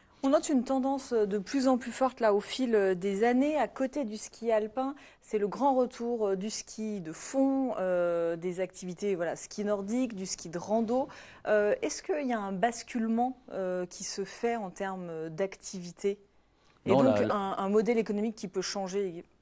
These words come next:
Speaker 1: notamment dans les stations ?
Speaker 2: La montagne est par définition une destination, euh, plus réactive. On, on offre un, un panel d'activités, euh, trois cent soixante degrés.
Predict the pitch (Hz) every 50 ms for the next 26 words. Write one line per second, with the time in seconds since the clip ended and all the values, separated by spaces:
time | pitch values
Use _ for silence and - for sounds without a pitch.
0 | _ 180 175 170 - 180 170 165 170 175 175 170 170 - - 185 175 - - 185
1 | 180 190 - _ _ - 117 110 117 131 127 127 147 143 147 135 117 104 - 113
2 | 107 104 101 95 - - 104 98 101 98 - 143 143 120 104 92 - 101 98 95
3 | - - 117 113 104 101 98 87 - - 120 110 117 107 101 - - 160 170 139
4 | 107 107 107 98 90 87 - - - - - - - - - 104 113 120 120 -
5 | - 104 101 101 95 - 107 101 - 117 110 113 120 107 101 107 95 - - -
6 | 104 98 98 92 - - 120 131 131 107 92 90 87 - - 113 110 - - 113
7 | - - 107 - 110 104 101 107 110 104 120 185 196 202